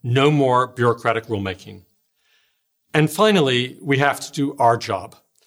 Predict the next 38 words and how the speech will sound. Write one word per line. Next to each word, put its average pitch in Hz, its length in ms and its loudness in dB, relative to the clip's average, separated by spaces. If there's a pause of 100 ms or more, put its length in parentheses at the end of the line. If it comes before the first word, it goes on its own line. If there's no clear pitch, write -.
(280)
We 160 100 4
must 175 280 4
assert 156 520 2
our 139 240 2
freedom 107 640 -4
in 127 140 -4
conversation, 143 960 0
on 131 100 -2
the 120 80 0
web, 127 420 2
and 117 140 -4
in 113 80 -2
the 107 80 -4
courts. - 600 -10 (840)
We 202 120 2
don't 180 160 4
want 120 140 -2
to 110 40 -10
be 117 80 -2
ruled 98 380 -4
by 101 100 -6
a 95 60 -10
king 151 580 -6
or 175 140 0
thousands 156 440 0
of 147 120 -6
little 156 160 -2
kings. - 560 -10 (560)
As 156 100 0
the 175 80 2
founders 180 480 0
would 170 80 -6
have 160 100 -4
said, 143 460 0 (380)
"No 143 280 2
regulation 143 880 0
without 120 320 0
representation." 113 840 -8